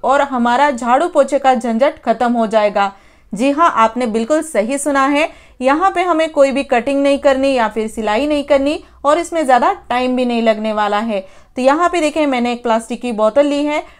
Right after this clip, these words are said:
उसके देखिए, बीच वाले हिस्से में हमें एक छोटा सा छेद बना लेना है।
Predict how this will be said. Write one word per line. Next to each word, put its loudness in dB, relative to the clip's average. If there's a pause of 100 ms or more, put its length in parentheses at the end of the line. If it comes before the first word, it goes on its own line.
(160)
उसके -2
देखिए, 0
बीच -4
वाले 2
हिस्से 0
में 0
हमें 0
एक -4
छोटा 0
सा -2
छेद -2
बना 0
लेना -4
है। -6